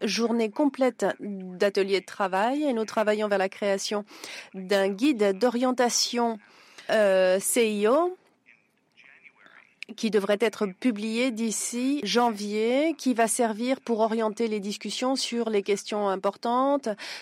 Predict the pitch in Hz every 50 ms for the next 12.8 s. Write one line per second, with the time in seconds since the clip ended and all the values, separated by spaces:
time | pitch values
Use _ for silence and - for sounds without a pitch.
0 | - _ - 247 220 - - 254 247 262 240 220 214 - - 202 - 214 214 -
1 | - 247 240 233 226 208 214 208 - - - 208 185 180 185 175 175 180 - -
2 | - 233 220 214 214 214 214 220 240 269 320 339 - - - - - - - -
3 | - 214 220 220 220 226 208 - 254 247 233 - - - 269 254 233 202 220 233
4 | 226 214 226 226 220 196 214 247 269 285 - - - - 277 262 262 277 277 254
5 | 226 226 208 240 233 302 311 277 - - 262 - - - 233 220 220 226 240 262
6 | 269 226 233 233 - 233 226 247 240 233 220 208 208 208 - 214 202 - - 240
7 | 233 226 208 208 196 196 190 - 175 170 180 175 185 202 - - - 226 233 240
8 | 233 - - - - 185 165 - _ - - - - - - - - - 240 254
9 | 320 330 311 294 285 269 - 302 277 254 247 226 208 202 196 185 170 151 110 104
10 | 87 98 - - - 233 226 220 214 220 220 220 202 - - 220 214 - - 226
11 | 220 214 - - - 220 214 196 214 214 220 214 220 247 277 311 330 339 339 320
12 | 254 226 220 220 - 277 269 - - - 233 196 196 196 196